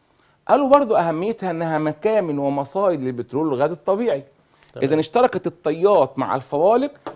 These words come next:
Speaker 1: فإنهم مكامن ومصايد للبترول والغاز الطبيعي والمعادن والمياه الجوفية.
Speaker 2: جميل.
Speaker 1: الفوالق بقى يصاحبها تكون عيون وآبار.
Speaker 2: مهم.
Speaker 1: عيون
Speaker 2: وآبار.
Speaker 1: زي العين السخنة
Speaker 2: تمام.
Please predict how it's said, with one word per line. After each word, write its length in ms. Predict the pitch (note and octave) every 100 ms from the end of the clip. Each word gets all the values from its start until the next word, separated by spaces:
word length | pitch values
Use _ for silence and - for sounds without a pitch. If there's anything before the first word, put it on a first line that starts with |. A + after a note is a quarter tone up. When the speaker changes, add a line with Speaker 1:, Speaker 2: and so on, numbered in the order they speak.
| -
Speaker 1:
فإنهم 420 | B2+ F#3 F3 D3
مكامن 580 | C#3+ F#3+ G#3 G3 D3+ B2+
ومصايد 640 | B2 C3+ C3 E3+ F3+ C3+
للبترول 600 | B2 B2+ C3+ D3+ G3+ B3+
والغاز 340 | G3 B2 C3+ C#3+
الطبيعي 460 | - C3+ C#3 G3+
والمعادن 440 | A#3+ F3+ D3+ D#3+ D#3
والمياه 160 | C#3+
الجوفية. 400 | C#3 B2+ - C#2+ - _ _
Speaker 2:
جميل. 300 | A#2+ A#2+ A#2 - _ _ _ _ E3
Speaker 1:
الفوالق 380 | D#3+ B3 D4+ A3
بقى 380 | D#3 D#3 D#3+ - -
يصاحبها 540 | C#3 F#3+ F3 D#4 A3+
تكون 520 | D3 D3 A3 G3+ F3+
عيون 520 | C#3 D3+ G3+ B3 C#4 B3 _ _ _ _ _ -
وآبار. 500 | C#3+ D3 D3 C3 G2 - _ _ _ _ _ _ _
Speaker 2:
مهم. 260 | A#2 A2+ A2+
Speaker 1:
عيون 520 | B2 E3 G#3 B3+ C4+ - _
Speaker 2:
وآبار. 420 | A2+ A2+ A2 G#2+ - _
Speaker 1:
زي 140 | G#2+
العين 200 | C3 E3
السخنة 540 | E3+ - F3+ D#3 E3 A#3 _ _ _ _ _
Speaker 2:
تمام. 300 | - A#2+ A#2+